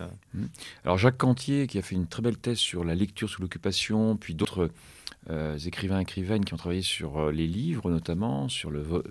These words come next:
le pillage des livres. Alors, ils sont trois, quatre à avoir travaillé en langue française là-dessus, montrent, euh, très, très effectivement que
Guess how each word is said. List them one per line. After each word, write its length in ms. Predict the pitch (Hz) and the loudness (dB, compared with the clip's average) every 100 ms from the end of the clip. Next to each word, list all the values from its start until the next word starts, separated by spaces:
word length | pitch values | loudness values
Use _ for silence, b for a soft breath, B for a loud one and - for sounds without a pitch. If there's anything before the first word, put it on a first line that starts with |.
| - b b - - | -12 b b -20 -20
le 80 | - - | -10 2
pillage 300 | 104 104 98 | 10 10 10
des 100 | 117 | 8
livres. 160 | 131 | 8
Alors, 120 | 69 | 4
ils 40 | 73 | -2
sont 100 | 80 | -6
trois, 160 | - | -2
quatre 220 | 110 98 82 | -2 -2 -2
à 40 | |
avoir 140 | 76 | -6
travaillé 260 | 80 85 82 | -6 -2 -2
en 100 | 78 | -2
langue 120 | 78 | -2
française 440 | 80 85 82 90 80 | -4 -4 -2 -2 -2
là-dessus, 420 | 78 82 - 135 | -2 -4 -2 2
montrent, 560 | 123 110 127 - 98 85 B B B B B | 4 6 6 4 4 4 B B B B B
euh, 220 | - 82 80 | 2 4 4
très, 180 | - 104 | 2 -2
très 200 | - 87 | 0 -4
effectivement 640 | 87 90 - 90 110 131 | -4 -6 -4 0 4 2
que 300 | 131 90 - | 2 0 0